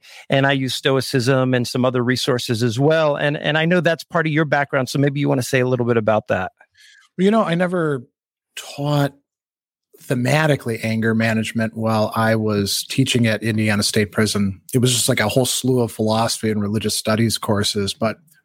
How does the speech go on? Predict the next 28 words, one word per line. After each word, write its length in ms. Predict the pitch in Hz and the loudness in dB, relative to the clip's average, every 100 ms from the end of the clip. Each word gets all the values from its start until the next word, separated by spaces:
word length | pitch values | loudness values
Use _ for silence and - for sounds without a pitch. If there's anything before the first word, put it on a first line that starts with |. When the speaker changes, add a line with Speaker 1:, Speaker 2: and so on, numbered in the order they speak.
| - | 0
Speaker 2:
I 40 | |
mean, 160 | 156 156 | 2 4
we 120 | 147 | 2
would 140 | 135 | 2
hit 180 | - 262 | 0 0
on 180 | 240 135 | 0 0
it 120 | 110 | -4
every 220 | 123 123 123 | -8 -6 -6
once 240 | 120 117 | -8 -10
in 80 | 113 | -12
a 60 | |
while. 420 | 104 135 147 98 - _ - _ - | -8 -4 -4 -4 -12 _ -20 _ 0
<clears throat> 0 | |
But 400 | 226 170 131 143 | 2 2 0 0
that 160 | 165 | 2
was, 220 | 196 170 151 _ - | 2 -2 -6 _ -6
that 120 | 165 | -2
was 180 | 214 147 | 0 -2
more 320 | 139 139 143 | -2 2 0
when 160 | 127 | 0
I 120 | 120 120 | -6 -6
was 380 | 117 107 - - _ _ _ _ - | -8 -10 -12 -18 _ _ _ _ 0
researching 880 | 139 143 - 143 135 - 127 117 110 | 2 2 2 0 0 0 -2 -2 -4
Plato 460 | - 123 123 120 | 0 2 4 2
and, 340 | 110 104 101 98 - | 0 -4 -10 -14 -8
and 140 | 113 | -4
Aristotle. 920 | 113 139 160 - - 104 101 101 101 - | 2 2 2 0 -2 -2 0 -2 -6 -4
And, 320 | - 214 208 | -2 -2 -4